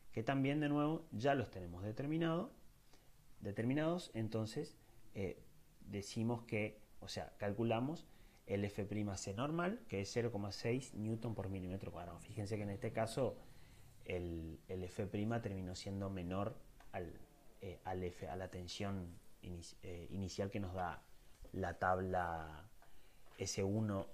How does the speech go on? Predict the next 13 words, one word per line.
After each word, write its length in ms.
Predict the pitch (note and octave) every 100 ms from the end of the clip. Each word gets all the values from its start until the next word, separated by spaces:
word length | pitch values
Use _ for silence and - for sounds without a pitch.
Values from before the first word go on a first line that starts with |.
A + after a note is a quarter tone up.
| -
uno 260 | G2+ F#2+ F#2
tres 460 | F2+ F#2 - -
guion 420 | - F#2 F#2 F2+ - -
uno. 240 | F2 D2 - - -
Bien. 280 | A#2+ E2+ - - - - - - - - - -
Em, 800 | A2 G#2+ G#2 G#2 G2+ G2 F#2+ F#2+ - - - - -
también 380 | D3 E3+ G3+
para 120 | E3+ C#3
la, 220 | A#2+ - -
la 220 | G#2+ A2
tensión 520 | A2+ A2 - G3 E3+
de 80 | A#2
trabajo, 720 | A2 A2+ C3 B2 A2 D3+